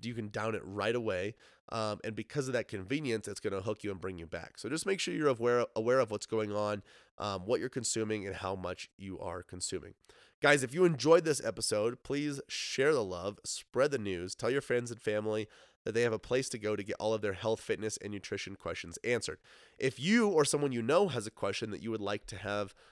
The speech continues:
uh, discussed on the show, you want me to sit here and talk about, you can go ahead and find me on Instagram. My handle is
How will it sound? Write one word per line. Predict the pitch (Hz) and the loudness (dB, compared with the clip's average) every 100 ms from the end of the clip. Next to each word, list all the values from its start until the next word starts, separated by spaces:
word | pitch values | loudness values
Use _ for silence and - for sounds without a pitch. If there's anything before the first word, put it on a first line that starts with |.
| _ | _
uh, | - 107 104 98 92 85 | -2 0 2 0 0 -2
discussed | 110 113 - 127 127 - | -2 -4 2 2 2 -2
on | 113 110 113 104 | 2 4 4 0
the | - 104 104 95 92 | -4 -6 -6 -6 -6
show, | - - 151 110 135 | 0 4 6 6 2
you | 113 | 0
want | 104 104 | -2 -2
me | |
to | 90 | -2
sit | - 120 | 0 0
here | 107 101 | 0 -2
and | 90 | 0
talk | - 165 120 | 2 2 2
about, | 107 92 104 - - - | -2 0 -2 -6 -20 -8
you | 151 | -4
can | 151 165 | -4 0
go | 143 131 | 4 6
ahead | 117 113 113 | 6 4 4
and | 101 - | 0 0
find | 113 110 | 2 2
me | 110 | 2
on | 92 - | 0 -2
Instagram. | 127 - 104 92 90 110 - | -2 -2 -4 -2 -2 -4 -4
My | 101 107 | -2 0
handle | 113 113 104 | 2 2 0
is | 92 | -2